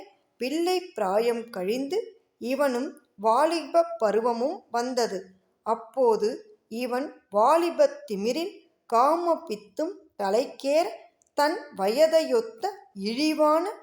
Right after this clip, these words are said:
வாலிப நண்பர்களோடு சேர்ந்து கொண்டு திருட்டு காரியங்களில் ஈடுபட்டும் பிறன் மகளிரோடு கூடி மகிழ்ந்தும் கள் முதலான போதை வஸ்துக்களை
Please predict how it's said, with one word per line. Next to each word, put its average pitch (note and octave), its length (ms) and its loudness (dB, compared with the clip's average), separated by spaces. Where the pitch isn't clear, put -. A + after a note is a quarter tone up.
வாலிப D4+ 640 4
நண்பர்களோடு A#3+ 960 2
சேர்ந்து A#3+ 600 -2
கொண்டு C#4+ 420 -2
திருட்டு F#4 640 -2
காரியங்களில் B3+ 1040 0
ஈடுபட்டும் C4 720 -2
பிறன் E4 380 2
மகளிரோடு C#4 800 2
கூடி C#4+ 480 -4
மகிழ்ந்தும் A#3+ 640 -6
கள் F4+ 480 0
முதலான C4 720 0
போதை C#4 400 0
வஸ்துக்களை A3 800 -2